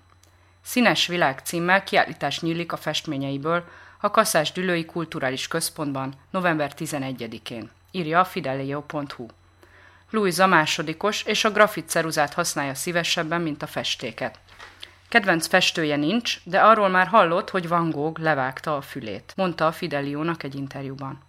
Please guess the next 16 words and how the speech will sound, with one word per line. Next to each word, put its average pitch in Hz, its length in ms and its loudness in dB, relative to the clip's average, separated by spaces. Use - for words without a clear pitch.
Luizi 202 360 0
három 170 320 4
éves 143 280 0
kora 156 240 0
óta 139 200 -6
fest - 320 -4
és - 180 -6
rajzol. 135 460 -6
A - 80 -8
Tehetségműhely 170 840 2
Alapítványnál 165 840 4
azóta, 175 680 -2
mint 180 260 -6
kiemelten 147 680 -2
tehetséges 151 580 -6
gyerek, 170 340 0